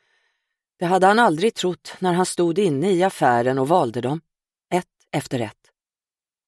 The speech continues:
Eller när han räckte fram mynten till kassörskan, hon som alltid log så rart och frågade hur det var med honom.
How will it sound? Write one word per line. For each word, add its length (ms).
Eller 220
när 120
han 160
räckte 260
fram 240
mynten 480
till 160
kassörskan, 840
hon 300
som 200
alltid 480
log 280
så 160
rart 400
och 80
frågade 520
hur 160
det 80
var 140
med 240
honom. 340